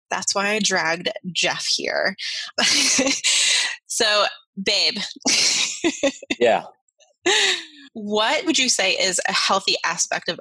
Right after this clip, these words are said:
Speaker 1: our relationship that you can share?
Speaker 2: I mean, I think we have a healthy relationship. We both are very individually driven, but together we both have the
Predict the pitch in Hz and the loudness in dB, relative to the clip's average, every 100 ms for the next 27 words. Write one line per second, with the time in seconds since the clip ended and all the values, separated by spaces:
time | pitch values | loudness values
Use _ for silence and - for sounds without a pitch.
0 | - 156 151 - 196 - - - 185 - | -2 0 2 0 -2 -6 -6 -2 -2 -2
1 | 190 - - _ _ _ _ - 156 - | -4 -4 -8 _ _ _ _ -8 -6 -4
2 | - - - 190 _ _ _ _ 127 131 | -4 -4 -6 -10 _ _ _ _ -2 2
3 | 120 110 110 131 147 160 110 101 92 95 | 2 0 -2 0 2 2 4 4 4 2
4 | 90 95 90 90 90 98 - 104 95 _ | 4 4 6 4 2 -2 0 2 0 _
5 | _ - 120 101 117 117 117 104 98 82 | _ 0 0 4 2 2 4 4 2 -4
6 | _ 101 98 98 95 92 - 107 104 101 | _ 4 6 6 4 2 0 0 2 2
7 | 95 98 90 90 92 - _ - 90 85 | 4 4 4 2 2 -2 _ 0 2 2
8 | - - 90 95 92 98 92 87 92 87 | 0 -4 2 2 4 4 2 2 0 2
9 | 95 90 90 82 | 2 4 4 0